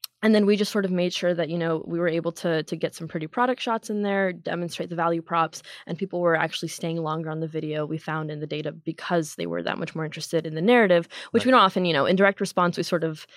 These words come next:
Speaker 1: hit those, um, you know, I'll talk about the rules later, but it's sort of, you know, hitting product value props first and foremost and hoping they don't click away. But this is sort of the formula for a video where we knew people were gonna stay on it for a while because it was entertaining and it was funny and it wasn't, you know,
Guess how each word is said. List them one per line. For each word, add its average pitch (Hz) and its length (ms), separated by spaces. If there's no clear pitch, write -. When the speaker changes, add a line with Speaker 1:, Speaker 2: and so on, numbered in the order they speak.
Speaker 1:
hit - 220
those, 165 300
um, 151 340
you - 100
know, 175 60
I'll 165 40
talk 180 140
about 160 160
the 156 80
rules 147 240
later, 156 200
but 160 160
it's 160 140
sort 165 140
of, 160 140
you 165 60
know, 156 80
hitting 170 360
product 160 320
value 151 200
props - 400
first 165 280
and 160 100
foremost 160 560
and 165 100
hoping 160 280
they 156 80
don't 151 160
click - 180
away. 160 400
But 185 100
this 190 160
is 208 60
sort 196 160
of 175 60
the 170 40
formula 165 380
for 160 160
a - 20
video 156 260
where 151 80
we 156 120
knew 156 180
people 160 220
were 156 80
gonna 156 180
stay 151 160
on 151 140
it 147 100
for 160 140
a 156 40
while 151 400
because 165 340
it 160 60
was 160 140
entertaining 190 680
and 160 120
it - 80
was - 160
funny 165 340
and 160 140
it 156 100
wasn't, 165 380
you 175 100
know, 151 240